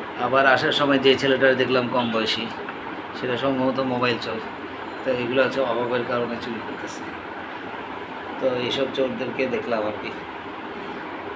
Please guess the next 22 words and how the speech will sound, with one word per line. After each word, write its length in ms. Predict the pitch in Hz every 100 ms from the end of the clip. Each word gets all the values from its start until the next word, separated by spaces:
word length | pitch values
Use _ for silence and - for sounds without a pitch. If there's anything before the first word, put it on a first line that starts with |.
| -
তো 60 |
আর 160 | 120 120
যেগুলো 360 | 113 117 131 123
বড় 120 | 120
বড় 360 | 123 120 120 110
চোর, 220 | 123 127 - - -
যেগুলো 340 | 120 110 113 117
হচ্ছে 380 | 113 - 120 117 - - - 127
এই, 380 | 117 113 107 107 - - - - - 120 117
এগুলাকে 420 | 113 117 117 127
তো 60 | 113
মানুষ, 480 | 120 117 117 - -
আহ, 800 | - 117 123 113 113 113 110 113
মানে 180 | 113 117
গায়ে 260 | 113 120
হাত 100 | 117 117
দিতে 260 | 117 113 110
সাহস 280 | 110 107
পাবে 240 | - 98 95
না 80 | 92
আর 100 | 92
কি। 60 | 92